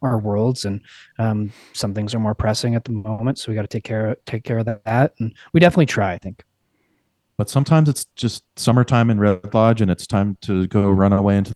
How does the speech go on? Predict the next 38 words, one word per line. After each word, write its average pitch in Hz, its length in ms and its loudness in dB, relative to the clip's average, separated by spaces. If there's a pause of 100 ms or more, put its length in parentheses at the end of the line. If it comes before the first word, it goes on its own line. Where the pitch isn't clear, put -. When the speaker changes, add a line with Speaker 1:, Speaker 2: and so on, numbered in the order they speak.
Speaker 2:
the 98 100 -6
mountains, 104 460 -2
and 85 360 -4 (1300)
a, 101 60 -4
a - 220 -14
lot 98 180 0
of 113 60 -4
folks - 220 2
do 101 160 2
that. 82 300 -8
Speaker 1:
Yeah. - 220 0 (140)
Speaker 2:
<laughs> - 260 2 (160)
Speaker 1:
It's, 123 180 0
we, 151 120 6
you 180 200 8
know, 143 180 8
out 156 160 4
here, 156 220 8
we 143 140 4
only 156 160 2
get 143 160 0
a 123 60 0
th-, - 100 -12 (400)
two 156 180 -6
and 156 80 2
a 135 40 4
half, 147 280 4
three 135 160 0
month 143 300 0
window, 143 440 0
and 143 80 0
it 151 140 0
rained 127 320 -4
for 113 240 -4
a 104 80 -8
full 139 240 2
month 120 260 -2
here, 104 440 -2